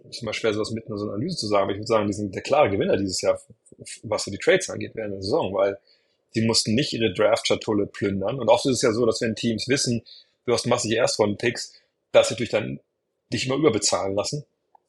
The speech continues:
Und, ähm, das haben sie einfach sehr, sehr gut gemacht, muss man sagen. Die Oklahoma City Thunder bekommen Gordon Hayward. Ähm, und die Charlotte Hornets bekommen Trey Mann,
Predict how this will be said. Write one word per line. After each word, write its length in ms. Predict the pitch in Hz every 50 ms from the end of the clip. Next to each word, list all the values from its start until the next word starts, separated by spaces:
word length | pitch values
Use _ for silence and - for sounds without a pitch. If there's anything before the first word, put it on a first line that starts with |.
| - _ -
Und, 320 | 120 107 107 107 104 -
ähm, 360 | 110 104 101 101 98 104 92 - _ _ _ _ _ _ _ _ _ _ _ _ _ _ _ _ _ _ _ _ _ _ _ _ _ _ _ _ _ _ _ -
das 140 | 110 -
haben 120 | 113 110 101
sie 100 | 120 120
einfach 160 | 110 113 110
sehr, 160 | - 113 110
sehr 140 | 110 113 110
gut 160 | 107 107 -
gemacht, 260 | 117 113 110 - -
muss 140 | - - -
man 100 | - -
sagen. 220 | - - - - - - - _ _ _ _ _ _ _ _ _ _ _ _ _ _ _ _ _ -
Die 100 | 165 180
Oklahoma 480 | 208 196 233 226 208 208 208 208 - -
City 460 | - - - 220 - 208 196 160 - - -
Thunder 400 | 190 208 247 262 - 104 - - - _ _ _ _ _ _ _ _ _ _ _ -
bekommen 600 | - - 127 - - - 165 175 196 220 220 208 _ - 113
Gordon 340 | 98 131 120 123 135 143 127
Hayward. 580 | - 156 156 127 95 85 - - - - - - _ _ _ _ _ _ -
Ähm, 440 | 107 104 101 101 104 107 107 - - _
und 240 | - 113 110 110 113
die 40 | 117
Charlotte 280 | - 135 131 123 113
Hornets 240 | 113 139 151 151 -
bekommen 300 | - 120 - 127 123 117
Trey 280 | - - 123 127 127 123
Mann, 340 | 123 127 139 151 165 175